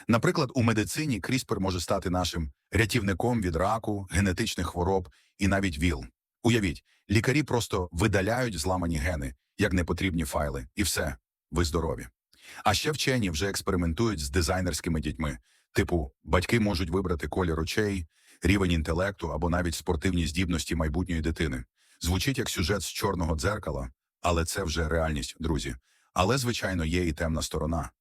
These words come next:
Що, якщо хтось вирішить створити суперлюдей або супербактерії,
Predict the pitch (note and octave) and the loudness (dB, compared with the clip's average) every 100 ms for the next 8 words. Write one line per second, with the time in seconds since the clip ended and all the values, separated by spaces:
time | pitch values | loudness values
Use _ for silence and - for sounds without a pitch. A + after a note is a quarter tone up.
0 | _ _ - - C#3 G#2+ - G2 - F#2 | _ _ -2 2 2 2 -2 -2 0 -2
1 | E2 F#2+ F2+ - D#2+ - E2+ F2 - - | 2 2 2 -2 -6 -2 0 0 -4 -2
2 | A#2 - E2 D#2 E2+ D#2+ B1 - _ - | -2 0 0 2 0 0 -4 -12 _ -4
3 | D#2+ - - B2 F#2+ D#2+ D#2+ - G2 F2 | 0 0 0 -2 -2 -2 -4 -2 -2 0
4 | D2 B1+ | -2 -4